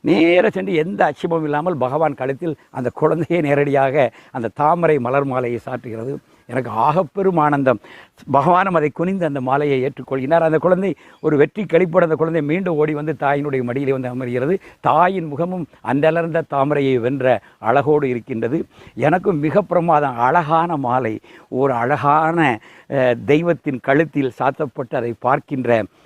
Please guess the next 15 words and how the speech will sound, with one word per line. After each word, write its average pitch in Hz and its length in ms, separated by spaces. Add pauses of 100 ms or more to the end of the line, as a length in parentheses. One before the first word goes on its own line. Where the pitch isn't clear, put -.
(120)
பாக்கியத்தை 143 500
பார்த்து 131 280
நெகிழ்ந்து 156 500
நிற்கின்றேன். 107 580 (340)
அந்த 120 280 (140)
நேரத்தில் 170 400
தான் 123 300 (340)
ஒரு 143 360
இடி 160 280
விழுந்தது 151 420
போல 135 240
என் 127 220 (220)
அன்பிற்குரிய 143 600
மணிசார் 135 480
அவர்கள் 117 320